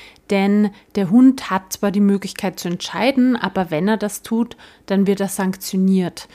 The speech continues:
Und das wird auch in der Zukunft natürlich seine Entscheidungen dahingehend beeinträchtigen,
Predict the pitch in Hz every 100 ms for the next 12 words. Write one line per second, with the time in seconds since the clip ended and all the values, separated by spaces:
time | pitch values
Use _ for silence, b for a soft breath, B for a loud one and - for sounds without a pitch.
0 | b b b - 208 196 190 - b b
1 | _ 185 190 - 190 214 220 - 190 196
2 | 190 185 - 277 277 196 220 277 - 202
3 | 190 - 214 202 196 - - - 160 180
4 | 196 196 196 190 B - 196 - - 170
5 | 185 220 214 196 156 185 202 240 240 -
6 | 208 214 220 220 220 - B B B _
7 | - 180 208 233 240 240 240 233 240 240